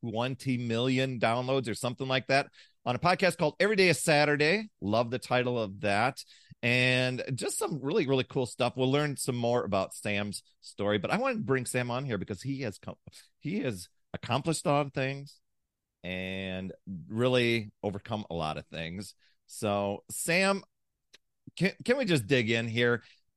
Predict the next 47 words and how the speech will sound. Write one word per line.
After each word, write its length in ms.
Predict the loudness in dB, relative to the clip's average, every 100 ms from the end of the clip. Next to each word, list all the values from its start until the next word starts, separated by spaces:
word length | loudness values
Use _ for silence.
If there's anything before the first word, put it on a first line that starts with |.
| 0
Every 220 | 4 4
Day 180 | 6 4
is 100 | 2
Saturday. 640 | 2 2 2 0 -2 -4 -8 _ _ _ _ _ _ _
You 300 | -2 2 2
and 100 | 2
I 180 | 0 0
started 380 | -2 -2 -2 -2
our 60 |
podcast 480 | -4 -4 -6 -4 -8
very 440 | -8 -6 -6 -6 -10 _ _ _ _ _ _ -8
close 460 | -4 -4 -6 -18 _ -14
to 120 | -10
around 340 | -6 -6 -6
the 60 | -10
same 320 | -6 -6 -6
time. 600 | -10 -8 -6 -4 -6 -10 -16 _ _ _ _ _ _ _ _ _ _
How 180 | -12 -10
did 180 | -8 -8
you 80 |
come 220 | -6 -2 -2
upon, 360 | 0 0 -2 -4 -4
upon 280 | -2 0
the 120 | 0 0
Every 220 | 2 2
Day 140 | 2
is 120 | 2
Saturday 360 | 2 2 2 0
thing? 280 | 2 0 0
And 100 | -2
if 140 | 0
you 140 | 4 4
even 320 | 4 0 -2
want 140 | -2
to 40 | 0
dial 260 | 2 2
it 120 | 0 0
back 300 | 2 0 -2
to, 380 | -4 -2 -4 -6
uh, 40 |
you 240 | -2 -2
had 220 | 0 -4 -4
something 320 | -6 -6 -6
with 100 | -8
a 60 |
corporate 460 | -8 -6 -4 -6 -8
gig 340 | -8 -8 -8